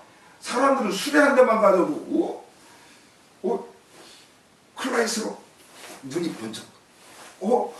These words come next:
포드 뭐만 눈이 번쩍, 뭐 이러는데,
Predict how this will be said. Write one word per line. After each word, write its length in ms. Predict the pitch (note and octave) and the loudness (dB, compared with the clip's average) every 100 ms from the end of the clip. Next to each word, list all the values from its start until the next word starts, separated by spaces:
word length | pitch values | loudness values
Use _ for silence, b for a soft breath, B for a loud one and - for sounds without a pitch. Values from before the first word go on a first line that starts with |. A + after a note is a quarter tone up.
| B B B | B B B
포드 420 | - D#4 C#4 - - | -2 0 0 -6 -4
뭐만 460 | G#3 A3+ G#3 F#3 | 4 6 6 4
눈이 180 | A#3 B3 | 0 0
번쩍, 320 | A3 F#3+ F3 | 2 2 0
뭐 80 | G3 | 0
이러는데, 800 | B3 D4 D4 C#4 C#4+ - - - | 2 4 4 4 6 6 2 -8